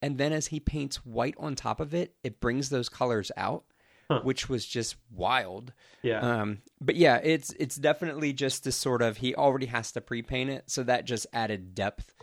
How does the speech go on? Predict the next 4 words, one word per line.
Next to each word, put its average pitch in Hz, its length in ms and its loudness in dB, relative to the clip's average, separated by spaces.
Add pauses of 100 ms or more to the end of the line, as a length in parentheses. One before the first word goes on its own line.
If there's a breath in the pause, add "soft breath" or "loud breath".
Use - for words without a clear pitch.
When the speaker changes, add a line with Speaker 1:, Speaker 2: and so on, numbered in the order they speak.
(320 soft breath)
Speaker 1:
uh, 104 280 2
and 101 180 -4
contrast, 101 800 0
where 98 540 0